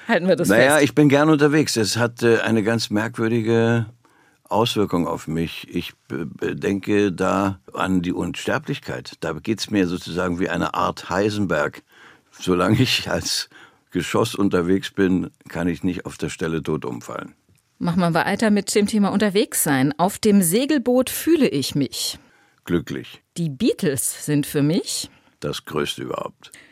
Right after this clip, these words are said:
Speaker 1: Wenn ich drei Dinge auf eine einsame Insel mitnehmen könnte, wären das?
Speaker 2: Meine Frau, ein Buch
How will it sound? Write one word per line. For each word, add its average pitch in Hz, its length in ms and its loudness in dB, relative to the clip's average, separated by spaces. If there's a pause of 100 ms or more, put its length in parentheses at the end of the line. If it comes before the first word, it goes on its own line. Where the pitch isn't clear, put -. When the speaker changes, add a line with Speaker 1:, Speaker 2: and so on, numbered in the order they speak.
(180)
Speaker 1:
Wenn 185 160 2
ich 202 140 2
drei 202 360 2
Dinge 202 380 4
auf 151 200 0
eine 175 240 0
einsame 190 440 2
Insel 196 340 2
mitnehmen 254 560 4
könnte, 220 420 2
wären 220 320 4
das? 117 400 -6 (680)
Speaker 2:
Meine 64 240 -10
Frau, 104 460 -2 (640)
ein 76 240 -8
Buch 113 380 -4